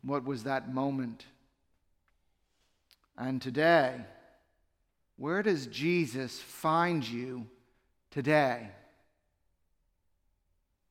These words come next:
Now you might say with a smile, you might be inclined to answer, "Well, Edward, Jesus finds me today in church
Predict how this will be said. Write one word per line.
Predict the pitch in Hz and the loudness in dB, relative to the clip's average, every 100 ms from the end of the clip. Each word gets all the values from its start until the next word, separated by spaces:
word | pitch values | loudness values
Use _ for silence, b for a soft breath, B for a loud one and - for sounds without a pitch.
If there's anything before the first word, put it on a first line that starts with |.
| _ _ _ _ _ b b b | _ _ _ _ _ b b b
Now | 180 | 6
you | 175 170 | 8 8
might | 160 147 135 123 | 6 4 2 -2
say | - 147 139 | 2 2 2
with | 127 127 | -2 -6
a | 113 | -10
smile, | 110 - - 151 139 131 143 175 | -12 -12 -6 0 2 2 2 2
you | 170 | 2
might | 156 147 143 | 0 0 0
be | 147 | 0
inclined | 143 139 - 170 156 151 | 0 0 2 4 4 4
to | 151 156 | 2 2
answer, | 151 151 185 175 | 0 0 2 6
"Well, | 170 185 | 10 12
Edward, | 196 220 269 214 | 12 10 8 6
Jesus | 170 233 226 202 185 | 4 4 4 4 2
finds | - 185 175 156 | 6 8 8 4
me | 160 175 | 2 2
today | 196 185 175 170 185 | 4 6 8 8 8
in | 202 196 | 6 2
church | - 294 262 - - - | 8 12 12 10 -4 -10